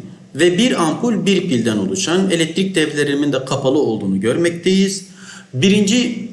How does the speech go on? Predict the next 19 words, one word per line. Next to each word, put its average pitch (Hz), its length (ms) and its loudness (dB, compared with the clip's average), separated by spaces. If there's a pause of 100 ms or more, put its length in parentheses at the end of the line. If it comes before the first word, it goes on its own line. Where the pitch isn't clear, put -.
resmimiz, 131 1040 0 (360)
şöyle - 280 -4
göstereyim, 123 560 -2
birinci 127 360 2
resmimiz, 107 720 -4 (680)
ikinci 139 760 -2 (220)
resmimiz 101 800 -4 (340)
ve 196 360 0 (160)
üçüncü 135 640 0 (360)
resmimiz. 101 500 -4 (400)
Birinci 226 460 2
ve - 120 0
üçüncü 226 280 -2
resmimiz 190 420 0
sembollerle 120 580 0
gösterilmiş. 202 800 0 (240)
İkinci 208 380 2
resmimiz 190 480 2
ise 190 600 -2